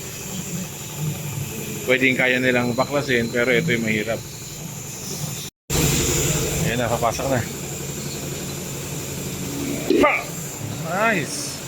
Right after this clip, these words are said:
Galing! Saktong-sakto yung nabili natin. One thirty by seventy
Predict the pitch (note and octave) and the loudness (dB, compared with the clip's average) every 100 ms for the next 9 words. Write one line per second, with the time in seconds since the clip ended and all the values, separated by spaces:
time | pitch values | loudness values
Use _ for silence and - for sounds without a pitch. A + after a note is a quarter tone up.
0 | B2+ E3+ A3 A#2+ - - - - - - | -2 2 2 2 -4 -8 -10 -10 -10 -10
1 | - - - - - - - - - - | -10 -10 -10 -10 -10 -10 -10 -10 -10 -10
2 | - - - - - - - - - - | -10 -10 -10 -8 -8 -8 -8 -4 -2 -2
3 | - D#3+ D3 E3 D#3+ - E3 - F3 E3+ | 2 0 2 2 2 4 2 4 4 4
4 | D#3+ D#3+ E3 D#3+ D#3+ D#3 B2+ B2+ F3+ G3 | 4 4 4 4 4 2 2 4 4 4
5 | G3 G3 F#3+ G3+ G3 G3 F#3 - - - | 6 6 6 6 6 6 2 -4 -10 -10
6 | - D3 D3+ - F#3 F#3 F3+ F#3+ F#3+ | -2 2 2 4 6 6 4 4 4